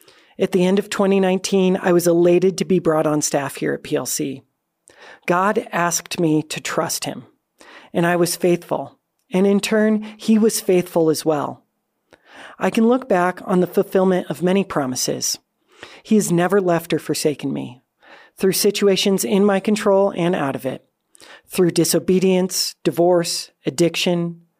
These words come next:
pride, losing a job, or any selfish act. He has been faithful and guided me through it all. One of my favorite scriptures is Philippians one six.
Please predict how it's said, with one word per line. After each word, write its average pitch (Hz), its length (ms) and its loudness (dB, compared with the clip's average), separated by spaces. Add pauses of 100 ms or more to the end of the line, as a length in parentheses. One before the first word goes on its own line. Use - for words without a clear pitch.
(180)
pride, 165 560 0 (280)
losing 190 300 2
a 180 40 0
job, 160 500 0 (380)
or 170 180 0
any 185 180 2
selfish 180 480 -2
act. 143 500 -6 (420)
He 202 360 2
has 190 200 -2
been 202 220 0
faithful 143 800 -2
and 160 140 2
guided 135 340 -2
me 139 120 0
through 139 280 -4
it 127 60 -6
all. 127 340 -4 (1160)
One 196 140 0
of 214 60 2
my 214 140 2
favorite 190 440 2
scriptures 165 580 0
is 151 140 -2
Philippians 160 640 0
one 139 200 -2
six. - 540 -8